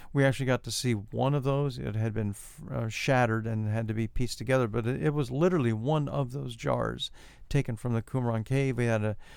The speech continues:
facsimile that looked so close to the original you couldn't even tell the difference, of the Isaiah scroll, the actual Masoretic, uh, actually this would be pre-Masoretic, but it was like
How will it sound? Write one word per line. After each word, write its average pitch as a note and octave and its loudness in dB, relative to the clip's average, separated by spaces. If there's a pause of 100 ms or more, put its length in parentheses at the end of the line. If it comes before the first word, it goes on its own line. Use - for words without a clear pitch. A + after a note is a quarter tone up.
(200)
facsimile D3 2
that B2+ -4
looked B2+ -2
so C#3+ 0
close C#3 -2
to B2+ -4
the A#2 0
original B2 0
you A2+ -2
couldn't B2 0
even A2 -2
tell A#2+ -2
the A#2 -4
difference, B2 -2
of C3+ -8
the A#2+ 0
Isaiah A#2+ -2
scroll, A#2 -4 (760)
the A2+ 2
actual B2 0
Masoretic, A#2+ -2 (260)
uh, A#2 -4
actually A#2 -4
this G#2+ -4
would A2 -4
be G#2 -4
pre-Masoretic, G#2 -2
but A2+ -2
it A#2+ 0
was A2+ -4
like A2+ -6